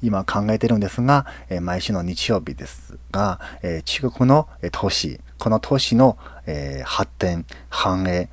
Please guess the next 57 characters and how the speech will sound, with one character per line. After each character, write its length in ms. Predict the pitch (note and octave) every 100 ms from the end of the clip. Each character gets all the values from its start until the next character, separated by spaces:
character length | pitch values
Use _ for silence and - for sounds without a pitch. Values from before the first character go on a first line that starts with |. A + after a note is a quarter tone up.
| -
最 280 | - A#2+ C3
後 200 | A2+ G#2
は 200 | B2 F#2+
衰 300 | - - E2+
退 260 | - F#2 F#2
に 160 | G#2
な 100 | A#2+
っ 40 | C3
て 120 | G2+
く 180 | - -
る 140 | E2
原 140 | - G2+
因 240 | A2 A2+
を、 220 | B2 A#2+ - - - -
え 400 | D3+ D3 C3+ C3+
ー、 40 |
ま 100 | F2
と 120 | -
め 140 | G2+ F#2+
て 280 | C3+ A2+ - -
皆 160 | E2+
様 240 | D#2 G2 F2+
に 220 | A#2+ G2 -
報 200 | - F2
告 220 | - -
し 80 | -
た 140 | E2
い 60 | D2
と 160 | -
い 60 | A#2+
う 20 |
ふ 140 | -
う 60 | C3
に 120 | C#3+
思 200 | A2+ D2+
い 80 | C#2+
ま 160 | C#2+ -
す。 180 | - -
あ 100 | B2
る 80 | C#3+
い 80 |
は 160 | B2 C3
紹 240 | - F#2
介 200 | - G2+
し 80 | F#2+
た 120 | -
い 60 | - -
と 120 | F#2+
い 60 | G2
う 40 |
ふ 120 | -
う 60 | A2
に 100 | B2
思 200 | F2 D2
い 80 | C#2+
ま 160 | C#2+
す。 200 | - -